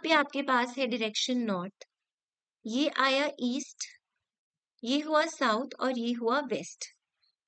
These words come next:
उसके बाद चलते हैं थोड़ी सी सब डायरेक्शंस में। तो ये आ गई आपकी नॉर्थ ईस्ट की डायरेक्शन, ये हो गई आपकी साउथ ईस्ट की डायरेक्शन, यहाँ पर आया साउथ वेस्ट और यहाँ पर आया नॉर्थ वेस्ट। ठीक है,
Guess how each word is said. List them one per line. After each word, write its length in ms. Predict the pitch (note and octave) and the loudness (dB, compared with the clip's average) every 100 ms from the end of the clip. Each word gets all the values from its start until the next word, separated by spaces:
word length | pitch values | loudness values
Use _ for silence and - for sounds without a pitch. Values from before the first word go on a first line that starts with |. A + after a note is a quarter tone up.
| _ C4 | _ -6
उसके 340 | C#4+ - F4 | -6 0 2
बाद 260 | C4 D4+ D#4+ | 4 4 2
चलते 380 | - B3+ A3+ B3+ | 0 -2 -2 -4
हैं 220 | C4+ D4 | -4 -8
थोड़ी 340 | D4 B3+ A3+ A#3+ | -4 -4 -2 -2
सी 200 | - C#4 | -2 -4
सब 280 | C#4 A#3 A3 | -4 -6 0
डायरेक्शंस 640 | G#3+ G3 F#3+ - G3 G3 - | 0 0 -2 -4 -4 -6 -6
में। 100 | G3+ B3+ _ _ _ _ _ - | -8 -10 _ _ _ _ _ -2
तो 80 | |
ये 220 | B3+ A#3+ C4 | 0 4 4
आ 100 | B3+ | 2
गई 140 | B3 | 0
आपकी 300 | C4 B3+ B3 A#3+ | -2 -2 -2 0
नॉर्थ 360 | G3+ F#3+ - | 0 -2 -6
ईस्ट 240 | A#3+ B3 - | -8 -6 -6
की 80 | |
डायरेक्शन, 600 | B3 A#3 A3 - A3+ A#3 A#3+ _ _ _ _ _ | -2 -2 -2 -4 -4 -6 -12 _ _ _ _ _
ये 180 | A3 B3+ | 0 0
हो 200 | C4 C4+ | 2 0
गई 180 | A3+ C4 | 2 2
आपकी 280 | B3 B3 C4 | 2 -2 -6
साउथ 360 | B3 G3+ G3+ C4+ | -2 -2 -2 -4
ईस्ट 240 | C#4 - | -6 -4
की 80 | C#4 | -2
डायरेक्शन, 600 | B3+ B3 A#3 - B3 B3 - _ - B3 _ _ _ | 0 -2 -2 -2 -2 -8 -12 _ -20 -20 _ _ _
यहाँ 340 | G#3+ A3+ B3 C4 | -2 0 0 0
पर 140 | C4+ C4+ | 0 2
आया 240 | B3 A#3+ | 2 2
साउथ 420 | B3+ A3+ G#3 - | 0 -2 -2 -4
वेस्ट 360 | G#3+ A3+ C#4 - | -2 -2 -4 -8
और 200 | - A#3 A3+ | -6 -4 -4
यहाँ 320 | G#3 G#3 C#4 D4 | -6 -4 -4 -2
पर 180 | B3+ C4+ - A3 | -2 -2 -4 -6
आया 280 | G#3+ G3+ C#4+ | -2 -4 -4
नॉर्थ 440 | B3 G#3+ G#3 - - | -4 -2 -2 -4 -12
वेस्ट। 380 | - - - - _ _ _ _ _ | -12 -16 -20 -20 _ _ _ _ _
ठीक 220 | C4 B3 | -6 -2
है, 140 | C4+ | -4